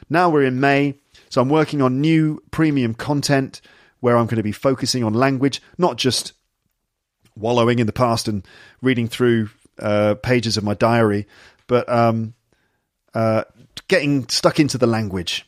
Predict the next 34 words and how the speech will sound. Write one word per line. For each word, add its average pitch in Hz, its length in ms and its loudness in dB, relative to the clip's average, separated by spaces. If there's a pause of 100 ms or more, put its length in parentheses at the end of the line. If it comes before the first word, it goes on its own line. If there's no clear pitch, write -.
(300)
So 143 120 2
I've 143 80 2
got 165 180 2
stuff - 260 2
coming 123 280 2
up, - 220 -4 (340)
okay, 107 460 0
uh, 101 260 0 (440)
for 104 280 0
the 98 60 -2
premium 104 360 0
subscribers. 101 720 -2 (400)
Uh, 95 240 -4
there'll 104 220 0
be 98 180 0
episodes 95 460 -4
where 98 120 0
I'm 90 140 -4 (100)
gonna 101 200 0
get - 260 -8 (500)
into 113 280 0
language 95 580 -2
and 90 180 -6 (340)
demonstrate, 120 520 0
explain, 117 640 0 (280)
and 107 340 -2
repeat 117 480 -2
and 113 140 0
repeat 120 480 -2 (280)
certain 117 560 -2 (240)
bits - 300 -2
of 117 220 0
natural 131 560 0
English 131 540 0